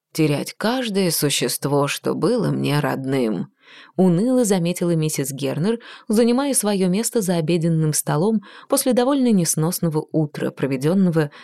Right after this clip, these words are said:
с этой девицей. Джаред, накануне легший довольно поздно и недавно поднявшийся,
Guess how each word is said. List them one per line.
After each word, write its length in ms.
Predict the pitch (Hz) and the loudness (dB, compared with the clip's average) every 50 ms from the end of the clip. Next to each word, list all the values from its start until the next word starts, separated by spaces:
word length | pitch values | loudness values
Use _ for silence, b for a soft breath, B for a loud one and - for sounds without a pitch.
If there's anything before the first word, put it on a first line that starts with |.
| B B | B B
с 120 | - - | -2 0
этой 220 | 170 151 - 151 147 | 0 0 0 -2 0
девицей. 680 | 135 156 156 143 120 - - - - - - 165 147 - _ _ _ _ _ _ _ _ _ _ _ _ _ _ _ _ _ _ _ _ _ _ _ - | 0 0 0 -2 -4 -6 -8 -8 -8 -6 -8 -10 -12 -16 _ _ _ _ _ _ _ _ _ _ _ _ _ _ _ _ _ _ _ _ _ _ _ 0
Джаред, 580 | 202 202 208 254 247 233 226 233 247 247 - - | 2 4 4 4 4 4 2 2 0 -2 -2 0
накануне 640 | 220 220 226 233 240 247 254 302 320 302 285 254 233 | 2 4 4 4 4 2 2 2 2 2 4 4 6
легший 440 | 214 240 247 240 - - 220 220 202 | 6 4 4 4 2 2 2 2 4
довольно 440 | 165 202 180 185 202 190 185 180 | 4 2 2 2 2 2 2 0
поздно 520 | 160 - - 165 165 170 160 156 190 214 226 | 0 0 2 2 2 2 2 0 0 -2 -2
и 380 | 220 - - 160 156 151 147 | -2 -2 -2 -2 0 0 0
недавно 460 | 143 151 156 147 160 156 143 143 143 139 | 0 0 0 0 0 0 -2 -2 -4 -2
поднявшийся, 960 | - 170 170 160 156 175 160 156 135 123 - - - 151 - - - 226 240 | -2 -2 0 0 2 2 2 0 -2 -4 -6 -6 -4 -4 -4 -2 -2 -2 -2